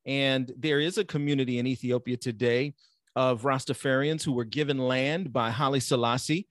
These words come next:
uh, to come to the land and live there. And those communities are still there today.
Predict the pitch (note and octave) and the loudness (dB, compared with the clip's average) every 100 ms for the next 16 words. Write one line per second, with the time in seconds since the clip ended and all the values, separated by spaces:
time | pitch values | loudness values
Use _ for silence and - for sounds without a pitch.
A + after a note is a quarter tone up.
0 | _ _ - A#2 A#2 - C3+ - D3 D3 | _ _ -6 -2 -2 -2 -4 0 0 0
1 | C3 C3 C3 C3+ B2 A2 B2+ C#3 B2 C#3 | 0 2 2 2 0 0 2 2 2 0
2 | D#3+ C3 B2+ - B2+ B2+ D3 C#3 B2 A#2+ | 0 -2 -4 -4 -2 0 0 -2 -2 -4
3 | G#2 - D#3 C#3 C#3 C#3 - A#2 F#2+ A#2+ | -6 -2 0 0 0 -2 -2 -6 0 0
4 | D3 | 0